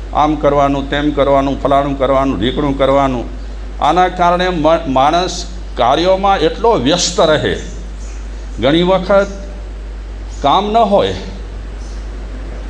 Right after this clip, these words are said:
પણ જંજાળ લઈને બેઠો હોય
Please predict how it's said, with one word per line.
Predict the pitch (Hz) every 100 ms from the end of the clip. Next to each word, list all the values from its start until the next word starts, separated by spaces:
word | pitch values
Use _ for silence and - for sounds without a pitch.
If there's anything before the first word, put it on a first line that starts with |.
| - - - - - - -
પણ | 180 196
જંજાળ | 120 156 165 147 196 220
લઈને | 220 226 220
બેઠો | 190 175 170 -
હોય | 104 101